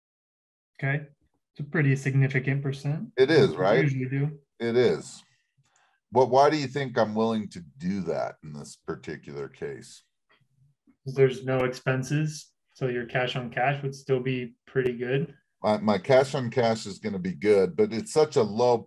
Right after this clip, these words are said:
Speaker 2: price, and we know something
Speaker 1: Yeah.
Speaker 2: about this seller, right? That, that he needs a certain amount of money to be able to put down on, uh, and th-,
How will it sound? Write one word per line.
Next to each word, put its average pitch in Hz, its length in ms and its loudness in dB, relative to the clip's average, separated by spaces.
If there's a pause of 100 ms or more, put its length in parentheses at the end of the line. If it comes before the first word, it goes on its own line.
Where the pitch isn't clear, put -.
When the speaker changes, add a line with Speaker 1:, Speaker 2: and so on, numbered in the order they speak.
(140)
Speaker 2:
price, 92 680 0
and 104 420 -6
we 110 160 4
know 139 300 4
something 107 480 0
Speaker 1:
Yeah. 92 60 -2
Speaker 2:
about 90 300 2
this 87 240 -4
seller, 73 380 -2
right? 101 380 0
That, 95 260 2 (540)
that 190 160 4
he 110 180 2
needs 139 760 -2
a 110 100 0
certain 113 360 -2
amount 110 320 0
of 95 60 -8
money 95 840 -6
to 98 80 -8
be 90 160 -2
able 85 180 -2
to 76 60 -6 (100)
put 87 220 -4
down 87 580 -4
on, 76 600 -8 (520)
uh, 73 460 -6 (240)
and 98 300 -4
th-, 101 120 -4